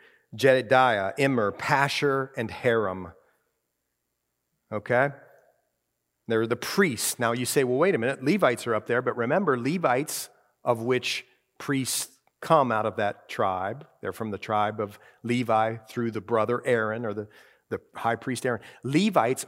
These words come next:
aren't necessarily priests. There's ones who serve in the sanctuary or the temple, in the temple area.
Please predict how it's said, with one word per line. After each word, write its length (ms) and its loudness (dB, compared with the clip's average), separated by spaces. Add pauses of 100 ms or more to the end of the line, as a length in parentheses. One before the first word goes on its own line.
aren't 240 2
necessarily 600 0
priests. 360 -4
There's 260 -2
ones 340 -4
who 100 -8
serve 520 -2
in 80 -2
the 80 -2
sanctuary 580 -2
or 160 0
the 80 -4
temple, 540 -4
in 80 -4
the 80 -6
temple 380 -2
area. 420 0